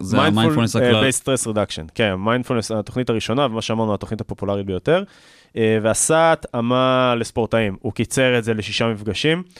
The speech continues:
Speaker 2: הוא הסביר את זה שהוא קיצר לשישה מפגשים, כי פשוט קשה להיכנס ב-, בלו"ז של ספורטאים,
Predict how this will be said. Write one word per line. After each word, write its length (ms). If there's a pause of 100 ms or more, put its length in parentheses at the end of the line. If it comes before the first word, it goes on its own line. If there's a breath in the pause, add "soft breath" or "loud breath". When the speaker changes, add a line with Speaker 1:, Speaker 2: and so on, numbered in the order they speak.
(360 loud breath)
Speaker 2:
הוא 120
הסביר 280
את 40
זה 60
שהוא 140
קיצר 240
לשישה 280
מפגשים, 360
כי 120
פשוט 300 (360)
קשה 360
להיכנס 640
ב-, 260
בלו"ז 300
של 100
ספורטאים, 640